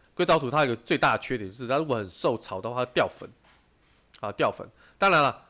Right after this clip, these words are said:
硅藻土可以铲掉这些掉粉的部分，可以重新再涂刷了，好，但是就是比较麻烦一点。所以呢，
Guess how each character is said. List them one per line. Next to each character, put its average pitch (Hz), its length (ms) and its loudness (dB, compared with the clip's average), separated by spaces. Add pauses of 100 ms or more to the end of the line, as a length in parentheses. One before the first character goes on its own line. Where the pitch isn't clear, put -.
硅 196 120 2
藻 180 140 6
土 139 160 -2
可 165 120 -2
以 139 220 2
铲 113 240 -6
掉 147 160 2
这 139 120 -4
些 147 120 0
掉 143 220 0
粉 107 120 -8
的 95 60 -8
部 127 140 -14
分， 123 140 -4
可 127 40 -8
以 123 60 -4
重 113 180 -12
新 117 140 -14
再 120 100 -2
涂 98 220 -12
刷 101 240 -4
了， 90 160 -10 (320)
好， 92 180 -16 (220)
但 156 100 0
是 160 80 -4
就 151 140 -2
是 147 140 -6
比 120 120 -10
较 113 400 2 (120)
麻 117 240 0
烦 104 180 -4
一 - 60 -12
点。 - 140 -16 (680)
所 - 180 2
以 240 60 4
呢， 202 280 4